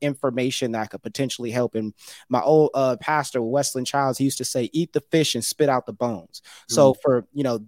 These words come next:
Speaker 1: this Wise Word Wednesday may be for you or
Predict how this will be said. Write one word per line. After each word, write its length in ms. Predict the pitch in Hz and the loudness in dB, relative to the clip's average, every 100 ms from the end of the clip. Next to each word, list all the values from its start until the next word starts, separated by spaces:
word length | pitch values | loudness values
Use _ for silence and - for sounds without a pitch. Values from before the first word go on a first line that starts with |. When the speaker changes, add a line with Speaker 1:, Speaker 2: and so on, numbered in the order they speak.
| _ | _
Speaker 1:
this 220 | 160 165 156 | 0 0 -2
Wise 520 | 139 127 156 156 147 | -6 2 4 6 4
Word 160 | 151 | 2
Wednesday 420 | 139 151 139 139 135 | 2 0 0 0 2
may 260 | 127 165 | 2 2
be 180 | 165 196 | 0 -4
for 260 | - 165 190 | -2 -2 0
you 360 | 196 208 214 - | 0 -4 -4 -4
or 260 | 151 165 | 0 0